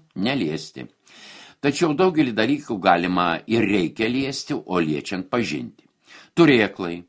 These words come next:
kolonos, durys, palangės, sienų, dangos ir kiti elementai, langų rėmai, įvairios rankenos ir visų šių objektų medžiagiškumas gali labai daug atskleisti apie bendrą architektūros vaizdą.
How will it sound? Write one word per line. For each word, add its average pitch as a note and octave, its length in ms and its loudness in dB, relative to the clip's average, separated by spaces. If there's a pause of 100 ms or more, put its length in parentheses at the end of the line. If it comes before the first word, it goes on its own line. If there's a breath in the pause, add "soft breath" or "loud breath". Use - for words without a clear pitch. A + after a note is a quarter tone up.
(120)
kolonos, G2 580 2
durys, E2+ 640 -6
palangės, D#2+ 580 -4
sienų, G2+ 540 0
dangos A2 500 -2
ir F#2+ 140 -2
kiti G#2 200 -4
elementai, G2 680 0 (300 loud breath)
langų C#3+ 420 6
rėmai, F2+ 640 -2 (200 soft breath)
įvairios G#2+ 600 2
rankenos C#3 680 -2
ir A2 140 0
visų A#2 320 -2
šių C#3 260 -2 (140)
objektų F2+ 840 -4 (220 loud breath)
medžiagiškumas F#2 1300 -4
gali D3+ 260 -2
labai D#3+ 340 -2
daug D#3 280 -6
atskleisti F#2 720 -6 (240 loud breath)
apie F#2 340 0
bendrą D#2+ 720 0
architektūros D#2+ 920 -6
vaizdą. - 480 -12